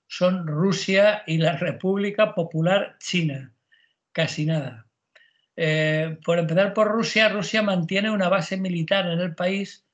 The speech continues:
eh, que como ya he dicho al principio, es una república exsoviética,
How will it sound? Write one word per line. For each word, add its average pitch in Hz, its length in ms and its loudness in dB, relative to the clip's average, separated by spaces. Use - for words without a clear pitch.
eh, 143 260 -6
que 147 140 -6
como 139 600 -4
ya 151 120 2
he 170 60 4
dicho 165 160 0
al 165 80 2
principio, 156 400 -2
es 143 180 -6
una 147 640 -2
república 156 480 4
exsoviética, 165 840 2